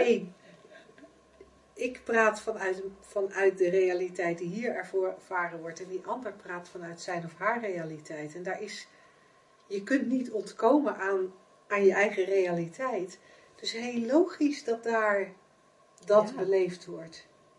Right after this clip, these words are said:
Speaker 1: En,
Speaker 2: En hier dit.
Speaker 1: en hier dit. En dan, en dan kan, dan kan je nog steeds een gesprek hebben, je kan nog steeds een discussie hebben.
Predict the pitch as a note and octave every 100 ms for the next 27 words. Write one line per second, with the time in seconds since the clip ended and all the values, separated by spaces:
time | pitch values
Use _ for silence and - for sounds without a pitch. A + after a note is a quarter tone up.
0 | _ _ _ _ A3+ A3 G#3+ G#3+ A3 G3+
1 | G#3+ G3 G3+ F#3+ - A3+ G#3 A3 A3+ G#3+
2 | F3 D#3 - - _ _ _ _ - -
3 | - G#3+ A#3 A3 - G#3+ G#3+ G#3+ G#3+ C4
4 | C#4+ C4 B3+ G3+ F3+ E3 D#3+ E3+ F3 -
5 | C#4+ F4 - A#3 G#3+ - - F#3+ F#3+ F3+
6 | F3 D#3+ D3 D#3+ - A#3 B3+ G#3+ - -
7 | A#3 - G#3+ G3 G3+ C#4